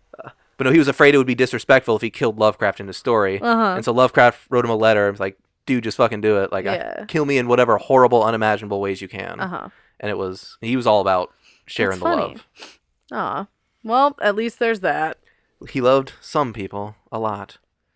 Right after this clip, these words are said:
Speaker 2: Authors. White authors.
Speaker 1: Yeah. And there are some people who say, like, looking at his letters and his work, that in his later years, like,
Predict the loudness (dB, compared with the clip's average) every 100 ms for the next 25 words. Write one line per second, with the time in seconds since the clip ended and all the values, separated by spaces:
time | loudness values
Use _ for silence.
0 | _ -10 -8 -4 -4 -6 -14 _ _ -4
1 | -2 -2 -6 -8 -8 -10 -14 -14 -18 _
2 | _ _ _ _ _ -14 -10 -8 -10 -8
3 | 0 0 2 2 2 0 0 0 -4 -2
4 | 2 2 -2 -4 -2 -2 -2 -2 -2 -4
5 | -8 -10 -2 -2 -2 -4 -6 -6 -10 -12
6 | -20 _ _ 2 4 4 2 2 2 -2
7 | -4